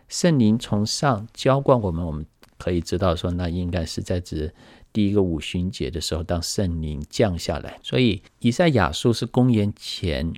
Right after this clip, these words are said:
六百多年的人物，那你可以知道说，在这六百年期间，到主耶稣基督死而复活，五旬节圣灵降临的时候，这五六百年的时间，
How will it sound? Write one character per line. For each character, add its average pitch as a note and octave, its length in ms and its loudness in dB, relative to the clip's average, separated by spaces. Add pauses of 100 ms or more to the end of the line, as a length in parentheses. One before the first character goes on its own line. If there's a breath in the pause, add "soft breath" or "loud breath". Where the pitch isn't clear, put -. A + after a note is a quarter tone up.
(140)
六 C3+ 260 0
百 C#2+ 220 -2
多 E2+ 200 -2
年 D2+ 180 -4
的 C#2 100 -8
人 - 180 -10
物， C#2 280 -12 (640 soft breath)
那 - 80 -4
你 E2+ 140 -6
可 - 220 -8
以 F2 80 -2
知 F2 180 -4
道 E2 160 0
说， E2+ 360 -4
在 F#2+ 140 0
这 F#2 140 2
六 G#2 220 4
百 - 180 0
年 D#2+ 240 -8
期 - 240 -6
间， F#2 240 -2
到 F#2 140 0
主 F#2 160 -6
耶 F2+ 80 -4
稣 F#2+ 180 -4
基 F#2 220 -2
督 G2 260 -2 (500 loud breath)
死 - 240 -2
而 E2+ 80 4
复 G2+ 240 0
活， D#2+ 360 0 (120)
五 F2+ 140 -2
旬 F#2+ 220 -2
节 E2+ 340 -2 (380)
圣 G2+ 260 0
灵 E2 180 -2
降 F2+ 300 0
临 C2+ 100 -6
的 D#2 80 -6
时 D#2+ 160 -6
候， D#2 320 -4
这 G#2 160 2
五 E2+ 300 -6
六 G2+ 180 4
百 E2+ 180 0
年 D#2+ 220 -8
的 D#2 80 -6
时 D#2 200 -6
间， D#2+ 280 -4